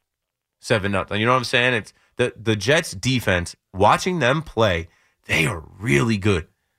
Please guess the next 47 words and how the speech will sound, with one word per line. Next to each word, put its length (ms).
They're 120
really 460
good. 240
And 120
it's, 220
it's, 280
it's 160
almost 360
criminal 640
that 320
back-to-back 640
years, 240
I, 160
I 140
think 360
this 300
year 140
the 100
<laughs> 20
Jets 360
defense 400
got 320
better, 400
and 200
back-to-back 680
years, 440
they 120
just 160
haven't 300
done 140
enough 260
on 120
that 140
offensive 460
side 220
of 40
the 80
ball 460
to 120
match 360
what 120
those 200
guys 240
have 220
on 80
the 80
defensive 540